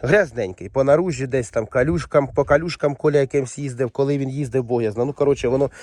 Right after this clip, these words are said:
засохше. Плюс отут в нас же ж був потік, лопнув, вірніше, тридцять другий іншак, його тут мінялося, естественно, масло все потекло, все, ось є отакий двіж.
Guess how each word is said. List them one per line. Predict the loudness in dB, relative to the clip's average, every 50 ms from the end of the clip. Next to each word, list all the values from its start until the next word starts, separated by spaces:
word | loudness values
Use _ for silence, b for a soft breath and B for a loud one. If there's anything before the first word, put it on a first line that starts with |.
| B B B B B B B B B B B B _ -12
засохше. | -2 4 4 4 4 4 -2 -8 -6 -6 -8 -12 -12 -14 -18 -20 -20 -20 _ _ _ _ _ _ b b b b b b b b b b b b b b b b b b _
Плюс | 2 4 4 4 4 4
отут | 2 4 6 4 4 6 6
в | 4 4 4
нас | 4 4 4 4 2
же | 2 -2
ж | -2 -2 -4
був | -2 0 2 2 2
потік, | 0 2 4 4 4 4 0 -2 0 0 -2 -2 -8 -16 -16 b b b b b b b b b _ _ _ -2
лопнув, | 4 6 6 6 4 0 -4 -4 -4
вірніше, | -4 -4 -6 -4 -4 -4 -4 -4 -4 -2 -2 0 0 0 0 -2 -2 -4 -4
тридцять | -2 -2 -2 0 0 -2 -2
другий | -2 -2 0 2 2 2 2
іншак, | 2 0 2 2 2 2 2 0
його | 0 0 0 2 0 0
тут | 0 2 2
мінялося, | 2 4 4 2 2 2 0 0 0 -2 -2
естественно, | -2 0 -2 -2 -2 0 -2 0
масло | 0 0 0 -2 -2 -6 -8
все | -6 -6 -8
потекло, | -6 -6 -8 -6 -6 -8 -2 -2 -2 -2
все, | -2 -4 -4 -2
ось | -2 -2 -4 -4 -4
є | -4 -4 -4 -6
отакий | -8 -6 -6 -4 -2 -2 -2
двіж. | -2 -4 -6 -6 -8 -10